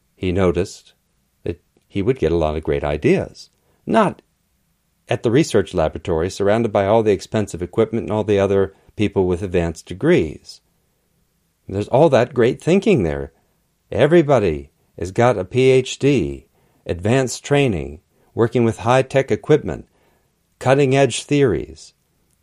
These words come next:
cutting-edge mathematics. Doesn't that sound like the right place for a great idea? But no, Strayer found out that his best ideas were coming to him in nature. And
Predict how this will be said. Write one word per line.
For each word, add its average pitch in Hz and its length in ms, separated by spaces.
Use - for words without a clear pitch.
cutting-edge 127 580
mathematics. 123 880
Doesn't 110 220
that 127 160
sound 123 240
like 123 160
the 117 80
right 120 200
place 120 240
for 117 140
a 107 60
great 113 220
idea? 113 340
But 113 160
no, 82 440
Strayer 123 460
found 101 400
out 76 260
that 82 100
his 87 160
best 107 340
ideas 78 440
were 92 100
coming 85 300
to 78 160
him 78 100
in 80 160
nature. - 540
And 78 200